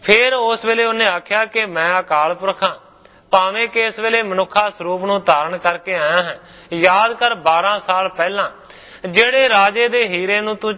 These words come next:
ਲੈ ਕੇ ਆਇਆ ਸੀ ਤੇ ਉਹਨੂੰ ਹੁਕਮ ਦੇ ਕੇ ਆਇਆ ਸੀ, 'ਜਿੰਨਾ ਚਿਰ ਮੈਂ ਆਵਾਂ ਨਾ, ਉੱਠਣਾ ਨਹੀਂ ਹੈ।'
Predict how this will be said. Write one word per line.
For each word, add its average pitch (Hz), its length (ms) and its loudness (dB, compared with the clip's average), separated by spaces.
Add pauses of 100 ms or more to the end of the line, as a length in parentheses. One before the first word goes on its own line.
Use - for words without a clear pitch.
(260)
ਲੈ 160 260 2
ਕੇ 214 180 -4
ਆਇਆ 175 260 0
ਸੀ 151 200 -12 (320)
ਤੇ 226 80 0
ਉਹਨੂੰ 233 220 -2
ਹੁਕਮ 208 340 -4
ਦੇ 190 180 0
ਕੇ 202 160 -2
ਆਇਆ 185 220 0
ਸੀ, 214 120 -10
'ਜਿੰਨਾ 180 380 -4
ਚਿਰ 185 180 -4
ਮੈਂ 190 180 0 (100)
ਆਵਾਂ 165 340 0
ਨਾ, 190 160 -6 (380)
ਉੱਠਣਾ 233 380 0
ਨਹੀਂ 233 200 -2
ਹੈ।' - 100 -6